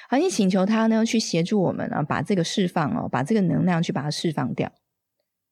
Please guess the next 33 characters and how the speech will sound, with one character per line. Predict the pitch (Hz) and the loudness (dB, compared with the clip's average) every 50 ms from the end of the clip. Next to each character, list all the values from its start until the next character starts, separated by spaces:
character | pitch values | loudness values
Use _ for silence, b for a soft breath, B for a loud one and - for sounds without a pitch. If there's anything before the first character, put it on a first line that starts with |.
| _ _ _ _ - | _ _ _ _ -4
那 | - 196 | -2 0
接 | - - 196 | 2 2 2
着 | 196 208 175 | 2 2 0
你 | 143 139 | 0 0
就 | 151 165 | 0 0
去 | 175 - 202 185 170 - - _ _ | 0 0 0 0 0 0 -4 _ _
观 | - - 196 208 202 | -2 0 0 0 0
察 | - - 123 139 | 0 -2 -4 -4
它 | - - 143 147 | -4 -2 -2 -2
就 | 160 147 | -2 -2
可 | 151 - - | -4 -4 -6
以 | - - | -10 -10
了。 | - - - - _ _ _ _ _ _ _ _ _ | -10 -12 -12 -14 _ _ _ _ _ _ _ _ _
好， | _ - 156 165 | _ -2 0 2
你 | 180 | 2
就 | 208 | 2
去 | 233 262 | 2 0
观 | 247 254 220 220 226 | 0 0 2 0 0
察 | - 185 175 160 | 0 0 0 0
呢， | 156 160 160 165 | 0 2 2 0
这 | 180 - | 0 0
个 | 196 175 | 0 0
能 | 160 160 147 147 | 2 2 2 2
量 | 170 175 160 | 2 2 0
在 | 160 - 165 | 0 0 0
你 | 165 - | -2 -2
身 | - - - 180 196 | -2 -2 0 0 2
体 | 208 - 175 | 2 0 0
的 | 185 156 | -2 -2
哪 | 147 - - | -2 -4 -4
个 | - 123 | -6 -8
部 | - - 170 151 135 | -4 -2 -2 -2 -2
位。 | 139 147 - 175 | -2 -4 -4 -6